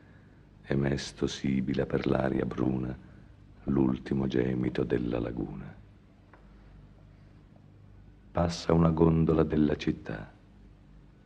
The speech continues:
Ehi, dalla gondola, qual novità? Il morbo in furia,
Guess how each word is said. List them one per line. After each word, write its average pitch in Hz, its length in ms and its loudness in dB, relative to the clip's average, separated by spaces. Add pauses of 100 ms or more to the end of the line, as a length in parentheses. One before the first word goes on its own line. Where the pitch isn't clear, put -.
(140)
Ehi, 90 280 8
dalla 85 260 8
gondola, 69 680 2 (380)
qual 87 320 4
novità? 82 560 0 (1600)
Il 73 180 2
morbo 80 600 2
in 80 160 4
furia, 67 600 0